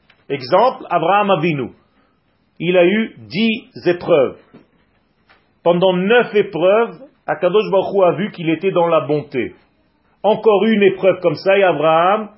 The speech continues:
chut, disparaît. Donc la dixième épreuve est obligée d'être Midat Ha-Din. Ata yadati ki yere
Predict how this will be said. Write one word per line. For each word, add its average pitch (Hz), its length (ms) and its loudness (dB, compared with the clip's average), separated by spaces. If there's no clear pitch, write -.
chut, - 380 -12
disparaît. 160 520 -4
Donc 160 240 -2
la 170 140 2
dixième 185 400 0
épreuve 180 360 0
est 175 160 0
obligée 175 380 2
d'être 151 440 0
Midat 160 380 0
Ha-Din. 151 1300 -4
Ata 156 440 0
yadati 202 760 -2
ki 202 120 -8
yere 202 520 2